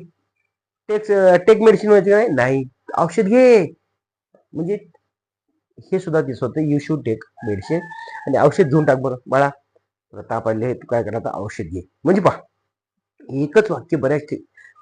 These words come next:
बऱ्याच प्रकारे बोललं जातंय, पण त्याची इंग्रजीमधून बोलताना आपण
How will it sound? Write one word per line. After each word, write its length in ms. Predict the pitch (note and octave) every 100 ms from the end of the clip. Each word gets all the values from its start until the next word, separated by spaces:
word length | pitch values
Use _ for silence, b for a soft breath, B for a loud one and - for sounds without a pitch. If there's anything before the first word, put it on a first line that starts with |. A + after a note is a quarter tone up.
| -
बऱ्याच 360 | A#2 D3+ F3+
प्रकारे 320 | F#3 E3 D3+
बोललं 280 | C#3+ B2 B2
जातंय, 240 | A2+ A2 E3
पण 180 | D#3
त्याची 360 | B2 B2+ F#3 G3+ b b
इंग्रजीमधून 560 | D3 G3+ A3+ A3 F#3+ F3
बोलताना 280 | D#3 D#3+ C#3+
आपण 200 | C3+